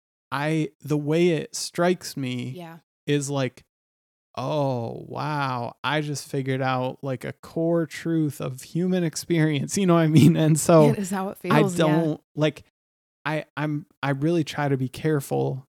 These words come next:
Speaker 1: when I'm in that, like, that honeymoon
Speaker 2: That
Speaker 1: phase with the
Speaker 2: whoa
Speaker 1: idea,
Speaker 2: moment.
Speaker 1: right?
Speaker 2: Yeah.
Speaker 1: That I'm not, like, talking about it like that because I know that's
Speaker 2: Sure.
Speaker 1: how I feel about it.
Speaker 2: Sure.
Speaker 1: Like, "Everybody needs to know about this 'cause this helped me so much."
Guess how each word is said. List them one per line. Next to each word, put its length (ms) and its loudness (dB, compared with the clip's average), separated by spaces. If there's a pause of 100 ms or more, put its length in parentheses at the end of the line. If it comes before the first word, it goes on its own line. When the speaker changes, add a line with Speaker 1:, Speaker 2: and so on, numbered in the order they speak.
(200)
Speaker 1:
when 220 -2
I'm 180 -2
in 200 -2
that, 380 -2
like, 440 -6 (720)
that 560 -6
honeymoon 600 0
Speaker 2:
That 100 -6
Speaker 1:
phase 240 4
with 300 4
the 100 4
Speaker 2:
whoa 60 4
Speaker 1:
idea, 520 0
Speaker 2:
moment. 300 -4
Speaker 1:
right? 280 4
Speaker 2:
Yeah. 400 -6
Speaker 1:
That 180 2
I'm 280 0
not, 440 0 (160)
like, 500 -2 (480)
talking 460 -4
about 300 2
it 100 -4
like 260 -4
that 240 -4
because 280 -2
I 120 2
know 320 0
that's 200 0
Speaker 2:
Sure. 60 -12
Speaker 1:
how 120 -4
I 120 -4
feel 500 -6
about 320 -4
it. 80 -2
Speaker 2:
Sure. 280 -6 (260)
Speaker 1:
Like, 220 -4 (260)
"Everybody 560 0
needs 320 -4
to 60 -6
know 240 0
about 240 -2
this 180 -6
'cause 220 -6
this 200 -2
helped 300 -2
me 160 0
so 220 -4
much." 360 -4